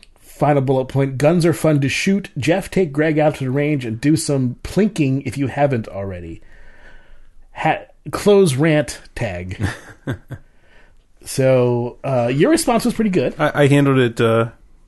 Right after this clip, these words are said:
Speaker 2: very judi-, ju-,
Speaker 1: Yeah.
Speaker 2: judiciously, 'cause, you know, we talked about this before last time. You know, I, I'm conflicted.
Speaker 1: Mm-hmm.
Speaker 2: You know, I grew up in a sporting family. I, well, like I said,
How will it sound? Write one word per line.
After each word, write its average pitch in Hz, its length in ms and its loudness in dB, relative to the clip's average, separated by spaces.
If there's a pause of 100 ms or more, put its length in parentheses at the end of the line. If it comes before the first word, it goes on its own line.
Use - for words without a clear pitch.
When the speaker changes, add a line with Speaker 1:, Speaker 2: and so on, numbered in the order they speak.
(360)
Speaker 2:
very 139 200 4
judi-, 120 480 -2
ju-, 107 200 -6
Speaker 1:
Yeah. 131 180 2
Speaker 2:
judiciously, 113 560 -2
'cause, - 320 0 (240)
you - 100 0
know, 170 200 2
we 160 100 -2
talked 156 220 -2
about 113 160 2
this 104 80 -6
before 107 520 0
last 110 240 0
time. - 140 -6
You 139 80 4
know, 120 160 2
I, 160 420 2 (460)
I'm 165 120 2
conflicted. 143 600 -2 (180)
Speaker 1:
Mm-hmm. 139 280 -4 (560)
Speaker 2:
You 127 100 -2
know, 113 100 2
I 127 120 2
grew 127 260 2
up 135 240 2 (140)
in 127 100 2
a 120 60 2
sporting 120 420 0
family. 113 540 -4 (1040)
I, 117 560 0 (680)
well, 160 340 0
like 160 140 2
I 151 60 4
said, 110 340 0